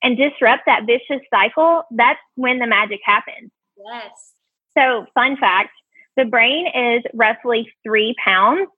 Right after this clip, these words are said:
Speaker 1: and it uses twenty-five percent of the calories we consume. It's
Speaker 2: Wow.
Speaker 1: the most metabolically active organ in our body, which is really cool. It can do incredible things for us, but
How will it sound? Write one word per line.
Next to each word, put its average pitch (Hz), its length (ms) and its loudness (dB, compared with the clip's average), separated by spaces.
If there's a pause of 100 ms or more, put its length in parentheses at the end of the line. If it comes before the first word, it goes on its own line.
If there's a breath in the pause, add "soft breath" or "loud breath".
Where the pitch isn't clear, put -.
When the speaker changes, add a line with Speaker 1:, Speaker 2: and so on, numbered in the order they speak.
(140)
Speaker 1:
and 240 180 2
it 240 100 -4
uses 226 580 0 (280)
twenty-five 240 640 2 (100)
percent 208 560 0 (100)
of 220 120 0
the 214 160 -2
calories 196 440 2
we 196 200 -4
consume. - 480 -8 (800)
It's 254 160 0 (100)
Speaker 2:
Wow. 269 60 4
Speaker 1:
the - 20 2
most 233 260 2 (240)
metabolically 233 1000 0 (120)
active 214 420 -2 (120)
organ 226 480 -4
in 233 120 -2
our 202 120 0
body, 196 420 -2 (920)
which 262 160 -2
is 220 160 -2
really 233 240 4
cool. 233 420 -2 (380 soft breath)
It 247 120 0
can 277 120 2
do 277 80 4
incredible 269 480 2
things 302 360 -2
for 196 160 0
us, 233 200 -2 (400)
but 247 260 4